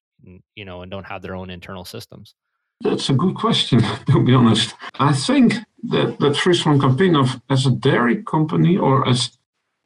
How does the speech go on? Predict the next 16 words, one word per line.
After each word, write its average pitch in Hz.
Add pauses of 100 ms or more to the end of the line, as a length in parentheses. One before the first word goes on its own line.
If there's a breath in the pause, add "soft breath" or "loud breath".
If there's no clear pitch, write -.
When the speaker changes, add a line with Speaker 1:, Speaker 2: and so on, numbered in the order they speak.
(200)
Speaker 2:
m-, 127
maybe 170
we 127
are 113
kind -
of -
a 104
forerunner. 170 (360)
Uh, 175
we 143
have 131
our 123
own 123
atex 127
core 131
team 196